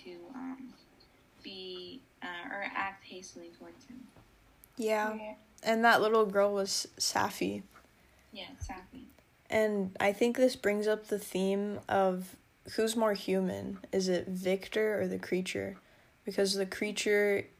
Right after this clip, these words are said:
Speaker 2: he himself, he wants to be surrounded by people, and he feels emotions, and he has all these human traits. Yet someone like Victor chooses to, like, not,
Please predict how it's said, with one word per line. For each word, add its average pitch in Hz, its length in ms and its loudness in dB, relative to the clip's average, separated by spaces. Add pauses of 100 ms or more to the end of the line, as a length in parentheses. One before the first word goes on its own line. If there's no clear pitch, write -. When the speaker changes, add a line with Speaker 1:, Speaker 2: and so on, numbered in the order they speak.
(760)
Speaker 2:
he 220 320 -2
himself, 196 680 6
he 202 160 0
wants 196 260 4
to 208 60 0
be 202 140 2
surrounded 185 460 0
by 185 160 0
people, 185 640 0
and 180 380 -2 (240)
he - 160 -4
feels 202 400 4
emotions, 185 1040 2
and 185 340 0
he 190 140 -4
has 190 220 4
all 196 180 6
these 196 220 0
human 185 320 0
traits. 185 640 -4 (600)
Yet 196 400 6
someone 196 520 2
like 185 220 0
Victor 190 720 -2 (560)
chooses 196 720 4
to, 185 600 2 (720)
like, 185 300 2
not, 190 520 6